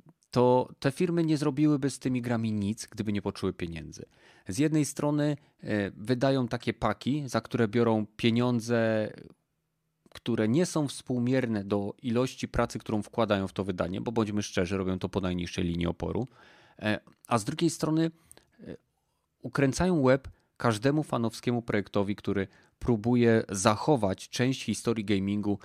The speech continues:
czy to za pomocą oferowania bez opłat i bez żadnych dodatkowych rzeczy romów, czy, czy innych, e, po prostu możliwości doświadczenia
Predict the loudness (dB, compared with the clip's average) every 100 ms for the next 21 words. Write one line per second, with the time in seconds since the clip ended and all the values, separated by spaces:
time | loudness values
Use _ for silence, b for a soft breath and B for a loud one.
0 | b -6 -6 -2 -2 0 -2 -2 -4 -8
1 | -6 -6 -2 0 2 0 -2 -4 -8 -6
2 | 0 0 -2 -6 -2 -2 -2 -4 -2 -2
3 | 0 -2 -2 -4 -2 -4 -2 0 0 -2
4 | -4 -2 -4 -4 -4 0 2 4 2 -2
5 | -6 b b b b -2 2 2 0 0
6 | 0 0 -2 0 2 0 -2 -2 0 -2
7 | -6 -6 -8 -6 -6 -6 -10 -20 _ _
8 | -2 -2 -2 -2 -2 -2 -4 -4 -4 -6
9 | -4 -2 0 0 -2